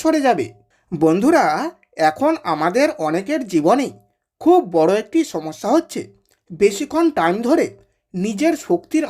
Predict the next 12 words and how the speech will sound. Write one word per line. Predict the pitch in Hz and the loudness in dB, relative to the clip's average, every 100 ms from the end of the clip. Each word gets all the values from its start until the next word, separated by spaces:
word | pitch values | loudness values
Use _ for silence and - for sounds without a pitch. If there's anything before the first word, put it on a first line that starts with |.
| 175 | -4
আধার | 180 240 - _ _ _ - | 0 -2 -2 _ _ _ 0
অর্থাৎ | 165 160 277 196 | 0 2 -4 -2
বীর্যকে | 180 170 196 - 240 - _ _ - | -2 0 0 0 -4 -6 _ _ -10
ধরে | 165 208 214 | -2 2 2
রাখতে | 208 - 349 | 0 0 2
না | 330 - | 2 2
পারা, | 147 110 - _ _ _ | 0 -2 -8 _ _ _
এবং | 180 240 311 208 | 2 4 2 0
যার | 165 160 - | 0 0 0
ফলে | 311 285 - _ _ - 160 | 0 0 -4 _ _ -18 -2
দুই | 277 330 | 2 2
থেকে | 320 339 | 2 0